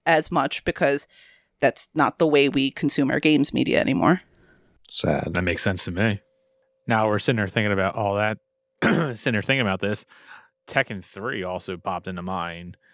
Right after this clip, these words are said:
Speaker 3: where it's just a beautiful opening cinematic, where I remember way back when looking at this and going,
Speaker 2: <laughs>
Speaker 3: "Wow, this looks so real. This game is incredible."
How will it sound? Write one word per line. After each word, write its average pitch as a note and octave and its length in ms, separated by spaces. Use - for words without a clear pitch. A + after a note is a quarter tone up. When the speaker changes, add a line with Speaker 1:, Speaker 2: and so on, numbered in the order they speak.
Speaker 3:
where F#2+ 400
it's G2 180
just - 480
a B2 120
beautiful G#2 1120
opening G#2+ 440
cinematic, F#2+ 1000
where G2+ 540
I G2+ 120
remember F#2+ 500
way F#2 120
back F2+ 280
when C#3+ 260
looking A#2+ 220
at F#2+ 80
this G2 180
and G2 100
going, F#2 380
Speaker 2:
<laughs> C3 120
Speaker 3:
"Wow, A#2+ 520
this D3 200
looks D#3 180
so E3 140
real. C3 400
This B2+ 160
game C3 220
is A#2 100
incredible." B2+ 640